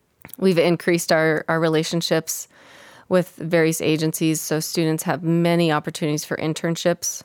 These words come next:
to get their foot in the door and get kind of a, you know, dip their toes in the water for what, what it's really like out there in the field.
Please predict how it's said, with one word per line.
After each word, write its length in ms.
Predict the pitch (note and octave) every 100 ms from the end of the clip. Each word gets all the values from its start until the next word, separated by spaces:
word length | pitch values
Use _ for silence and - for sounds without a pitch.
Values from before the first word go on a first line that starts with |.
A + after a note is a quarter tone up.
| _ _ -
to 100 | E3+
get 280 | D#3+ D3+ -
their 420 | C#3+ C#3+ C#3+ - _ _
foot 260 | - - G3
in 60 | F#3+
the 60 |
door 300 | F3 F3 E3+
and 100 | E3
get 240 | D#3+ - -
kind 180 | D#3
of 120 | D#3 D3+
a, 240 | C#3+ C#3+ -
you 120 | D3
know, 60 | D3
dip 220 | E3+ -
their 100 | E3
toes 300 | F#3+ F#3 F3+
in 80 | E3+
the 80 |
water 380 | D#3+ D#3 D#3 E3
for 240 | E3 - D3
what, 260 | D#3 - _ _ _
what 220 | E3 D3+
it's 160 | D3 -
really 180 | D#3 D3
like 280 | C#3+ D#3
out 160 | E3 E3
there 120 | D#3+
in 80 | D3+
the 60 | D#3
field. 380 | - C#3 E3